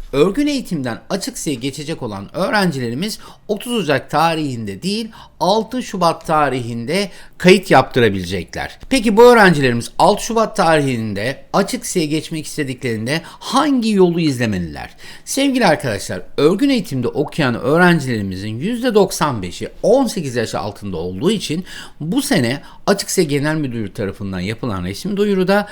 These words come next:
on sekiz yaş altı olan öğrencilerimiz kayıt yenileme ve yeni kayıt ücreti olan elli T L ücreti yatırmayacaklar. Yani bu ücretten muaf olacaklar.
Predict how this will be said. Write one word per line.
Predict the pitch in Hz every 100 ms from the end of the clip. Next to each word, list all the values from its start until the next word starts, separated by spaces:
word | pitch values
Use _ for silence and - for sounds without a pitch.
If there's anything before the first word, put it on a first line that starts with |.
| - - - - -
on | 170 262 262
sekiz | - 147
yaş | 135 135
altı | 135 117 113
olan | 95 120 147 131 92 -
öğrencilerimiz | 123 165 185 180 175 175 208 - - - -
kayıt | - 208 240 -
yenileme | 214 220 220 220 226
ve |
yeni | 226 190 175 214
kayıt | - 170 104 - - - - - - - -
ücreti | 147 147 170 175
olan | 226 180 117 - -
elli | 240 240 180
T | - 160 120
L | 87 90 -
ücreti | 143 135 117 104 220
yatırmayacaklar. | 190 135 123 127 92 78 82 - 92
Yani | 156 214 139 151
bu | 240
ücretten | 175 117 110 -
muaf | 202 131 98 -
olacaklar. | 85 78 76 -